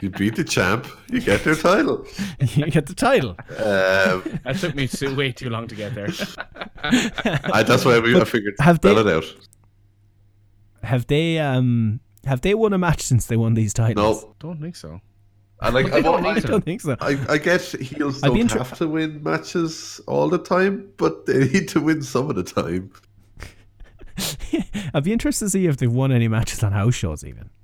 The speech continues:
Speaker 2: 'cause they're pinning them on T V in singles matches non-stop. But whatever, they're Iconics. The tide is turning on the Iconics, lads. More people are starting to have what I'm having.
Speaker 3: What?
Speaker 2: I saw it this week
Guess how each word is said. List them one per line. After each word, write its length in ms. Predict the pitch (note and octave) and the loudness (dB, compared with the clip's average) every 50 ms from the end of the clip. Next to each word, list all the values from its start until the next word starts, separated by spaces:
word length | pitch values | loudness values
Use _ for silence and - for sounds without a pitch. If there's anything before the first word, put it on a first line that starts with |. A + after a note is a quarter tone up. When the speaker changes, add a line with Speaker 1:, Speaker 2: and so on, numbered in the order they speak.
| _ _ - | _ _ -10
Speaker 2:
'cause 120 | - A2+ | -6 -4
they're 160 | B2 B2+ B2 | -2 -2 -4
pinning 300 | A#2 - D3 E3 G3+ G#3 | -4 -4 -6 -6 -4 -6
them 100 | F#3 F3 | -8 -8
on 140 | E3 D3 C#3 | -8 -10 -10
T 160 | B2+ C#3 C3+ | -8 -10 -8
V 160 | B2 B2+ B2 A2+ | -8 -8 -8 -8
in 100 | G#2+ G2 | -8 -8
singles 360 | - A2 A2 G#2+ G#2 F#2+ F#2 | -6 -6 -4 -4 -6 -6 -6
matches 360 | F2+ E2+ E2 - E2 D2+ - | -8 -8 -8 -10 -12 -14 -12
non-stop. 460 | F2 F2 E2 - - F#2+ D#2+ A1+ - - - - - - - - - - - - - - - - _ - | -10 -10 -10 -12 -12 -12 -14 -14 -16 -20 -20 -20 -20 -20 -20 -20 -20 -20 -20 -20 -20 -20 -20 -20 _ -14
But 100 | A#2 A2+ | -12 -8
whatever, 380 | A#2+ C#3 C#3+ C#3+ C3+ A2 F#2+ | -4 -2 0 0 -2 -2 -6
they're 160 | F2 F#2 F#2 | -8 -8 -8
Iconics. 640 | F2+ F#2+ F#2 - A2 G2+ F#2 F2 F2+ - - - - _ - - - - - - _ - - - - - - | -8 -8 -6 -6 -6 -6 -6 -8 -10 -12 -18 -20 -20 _ -20 -20 -20 -20 -20 -20 _ -20 -20 -20 -20 -18 -14
The 80 | - - | -10 -6
tide 280 | - D3+ D3 F3+ F3 | -2 0 2 2 2
is 100 | F#3+ F3+ | 2 0
turning 280 | - - F3 E3+ D#3+ D#3 | 0 0 0 0 0 0
on 120 | D3+ C#3+ | -2 -2
the 80 | C3+ C3 | -2 -2
Iconics, 460 | B2 A2+ - B2+ A2+ G#2+ G2 G2 - - | -2 -4 -4 -4 -6 -6 -6 -8 -8 -10
lads. 220 | E2 E2 - - | -10 -10 -8 -8
More 120 | G#2+ A#2 A#2 | -6 -2 2
people 240 | - B2+ A#2+ - A2 | 2 2 2 2 -4
are 40 | G2+ | -6
starting 260 | - B2+ A#2 A#1+ - | -4 -6 -6 -6 -4
to 60 | G2 | -4
have 160 | G#2 G#2 G2 | -4 -4 -2
what 100 | G#2+ G2+ | -4 -4
I'm 140 | G2+ G2 F#2+ | -2 -2 -2
having. 220 | F#2 F2 E2 E2+ F#2 | -2 -4 -4 -4 -6
Speaker 3:
What? 180 | - - - - - - - - - - - - - - - - - _ _ - | -6 -8 -10 -14 -20 -20 -20 -20 -20 -20 -20 -20 -20 -20 -20 -20 -20 _ _ -18
Speaker 2:
I 120 | - - | -14 -12
saw 220 | - - A2+ B2 C3+ | -8 -6 -4 -2 -4
it 100 | B2+ - | -2 -2
this 180 | C#3+ A#2+ - | -4 -4 -2
week 320 | A2+ G#2+ G2 F2 - - | -2 -4 -4 -4 -8 -14